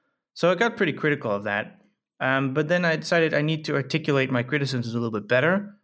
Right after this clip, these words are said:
And how do you do that? Well, so what I came up with is I, I wrote a blog post called A, A Crime on Testnet, and there I am describing a hypothetical, simple scenario where,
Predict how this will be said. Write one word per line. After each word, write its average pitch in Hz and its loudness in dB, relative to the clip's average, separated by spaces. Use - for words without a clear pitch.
And 131 -2
how 151 -2
do 131 -2
you 123 0
do 151 0
that? 120 2
Well, 120 0
so 139 -6
what 139 2
I 135 2
came 143 2
up 156 2
with 143 -2
is 131 -2
I, 123 0
I 127 -2
wrote 127 0
a 123 0
blog 139 2
post 120 -2
called 123 -2
A, 117 -2
A 117 -4
Crime 131 2
on 117 -2
Testnet, 175 0
and 131 2
there 127 2
I 120 -2
am 123 -2
describing 127 -2
a 123 0
hypothetical, 147 0
simple 185 0
scenario 120 2
where, 127 0